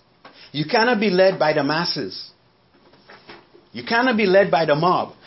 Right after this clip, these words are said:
You cannot be led by what's popular. You have to get in your closet,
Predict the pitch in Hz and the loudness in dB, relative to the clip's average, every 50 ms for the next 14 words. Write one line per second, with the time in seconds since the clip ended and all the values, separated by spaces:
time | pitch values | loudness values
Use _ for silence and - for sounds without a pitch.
0 | - - 139 143 - - 233 240 254 254 208 220 190 190 202 202 165 160 151 151 | -18 -8 -8 -6 -2 0 0 0 0 0 0 0 2 2 2 2 2 0 0 0
1 | 175 180 180 - - - 202 180 - - 170 131 110 - - _ _ _ _ 113 | -2 -2 -4 -6 -10 -6 -6 -6 -6 -8 -10 -10 -10 -12 -16 _ _ _ _ -20
2 | 117 113 104 98 _ _ _ _ _ _ _ - 147 165 156 170 214 226 220 - | -20 -20 -20 -20 _ _ _ _ _ _ _ -10 -6 -4 -2 0 0 0 0 0
3 | 190 156 127 120 - 190 226 233 247 240 233 233 226 226 - _ _ _ _ _ | -2 -2 -2 0 2 2 4 4 4 2 2 -2 -4 -6 -10 _ _ _ _ _
4 | _ _ _ _ _ _ _ _ - 147 143 143 - 190 180 170 202 196 240 262 | _ _ _ _ _ _ _ _ -4 -4 -4 -2 -2 0 2 2 2 4 2 -2
5 | 254 - - | -2 -4 -10